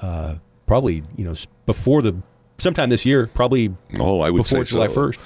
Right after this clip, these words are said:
Speaker 2: 'Cause we're running out of inv-, inventory. As you know, there's been a
Speaker 1: Yeah.
Speaker 2: lot of infill development in the areas that were vacant for decades.
Speaker 1: Yeah.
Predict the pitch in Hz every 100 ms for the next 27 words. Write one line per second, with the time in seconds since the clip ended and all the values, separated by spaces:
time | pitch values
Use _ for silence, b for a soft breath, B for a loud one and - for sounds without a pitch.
0 | B B B 110 110 196 185 147 139 110
1 | 113 110 - 143 98 - 76 92 85 131
2 | 120 107 90 87 107 95 95 85 104 120
3 | 120 113 95 95 101 95 98 87 82 98
4 | 95 95 80 85 87 73 92 - 92 76
5 | 71 95 - 85 92 - B B -